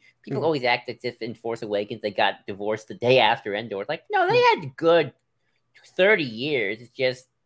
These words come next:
Speaker 1: their kid went to the dark side, and
Speaker 2: Mm-hmm.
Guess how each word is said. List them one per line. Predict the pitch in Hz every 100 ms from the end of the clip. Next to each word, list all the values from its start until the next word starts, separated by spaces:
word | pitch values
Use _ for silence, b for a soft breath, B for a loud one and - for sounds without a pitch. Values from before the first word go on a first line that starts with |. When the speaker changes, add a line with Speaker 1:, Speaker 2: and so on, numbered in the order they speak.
| -
Speaker 1:
their | 120
kid | 117 - 143
went | 139 131
to | -
the | 110
dark | 104 127 135
side, | 117 101 101 110
and | 101 104 _ b b b
Speaker 2:
Mm-hmm. | 160 131